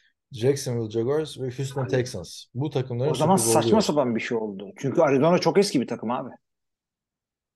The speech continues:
Speaker 1: Nasıl Arizona eski? E, n-, sen anlamadım ki ben dediğini abi
Speaker 2: Ha,
Speaker 1: işte.
Speaker 2: pardon, pardon. Ya şu, böyle yazıyor. Detroit Lions'ın web sayfasında bunu yazıyor.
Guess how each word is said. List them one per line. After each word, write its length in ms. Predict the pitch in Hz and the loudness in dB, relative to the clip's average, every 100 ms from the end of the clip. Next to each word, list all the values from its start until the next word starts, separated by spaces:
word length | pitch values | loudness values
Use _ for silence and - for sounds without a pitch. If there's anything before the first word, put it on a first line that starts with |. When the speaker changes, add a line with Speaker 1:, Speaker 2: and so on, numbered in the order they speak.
| _ _ _ | _ _ _
Speaker 1:
Nasıl 340 | 95 98 - 87 | -14 -12 -10 -10
Arizona 380 | 85 80 82 78 | -10 -10 -12 -14
eski? 300 | - - - | -16 -16 -12
E, 100 | 87 | -12
n-, 320 | 92 - - | -12 -14 -16
sen 160 | - | -12
anlamadım 480 | - 104 143 156 175 | -8 -2 0 0 -2
ki 100 | 135 | -4
ben 180 | 104 90 | -6 -6
dediğini 280 | 87 85 90 | -8 -6 0
abi 120 | 101 | 2
Speaker 2:
Ha, 80 | 127 | 2
Speaker 1:
işte. 80 | - | 2
Speaker 2:
pardon, 320 | 139 127 113 | 2 2 -2
pardon. 280 | 123 113 107 | -6 -6 -2
Ya 200 | 151 175 | -2 0
şu, 160 | - 247 165 160 175 | -2 0 2 2 4
böyle 220 | 175 277 220 | 4 6 4
yazıyor. 240 | 117 123 | 2 -2
Detroit 340 | 151 214 202 | -2 0 0
Lions'ın 280 | 190 175 175 | -2 -6 -4
web 140 | 196 - | -4 -4
sayfasında 440 | 165 147 170 190 | -6 -6 -8 -4
bunu 120 | 185 | -4
yazıyor. 320 | 170 117 107 | -4 -8 -14